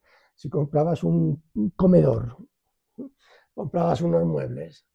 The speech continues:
si le hacías así un poco al vendedor, te regalaba un cuadro. Y había un montón de pintores que se dedicaban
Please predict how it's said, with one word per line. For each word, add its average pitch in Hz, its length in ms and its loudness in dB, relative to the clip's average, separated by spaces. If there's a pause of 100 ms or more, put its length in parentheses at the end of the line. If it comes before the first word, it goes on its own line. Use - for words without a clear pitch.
(340)
si 151 720 -2
le 165 160 2
hacías 170 360 4
así 175 300 0
un 165 140 0
poco 165 240 0
al 156 100 -2
vendedor, 160 520 -4 (140)
te - 120 -6
regalaba 147 500 -6
un 147 100 -12
cuadro. - 460 -14 (720)
Y 170 120 -4
había 160 240 2
un 170 60 0
montón 170 420 0
de 170 100 0
pintores 175 800 -2 (540)
que 165 120 -6
se 156 160 -2
dedicaban 143 800 -2